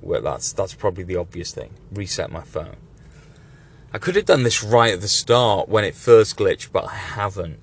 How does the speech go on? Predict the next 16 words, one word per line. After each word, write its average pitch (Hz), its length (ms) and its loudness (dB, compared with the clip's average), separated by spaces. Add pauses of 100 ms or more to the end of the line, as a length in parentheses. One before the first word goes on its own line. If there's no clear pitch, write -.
and 95 140 -10
it's 90 120 -10
too - 200 -10
late. 90 240 -6
Twenty 104 260 -8
minutes, 92 380 -10 (280)
twenty-eight 95 380 -12
fifty-two - 480 -14
deep 92 380 -12
now. 90 240 -12 (480)
I'm 98 80 -10
not 92 100 -6
gonna 92 180 -8
do 90 200 -4
that. 87 280 -8 (400)
So, 151 680 6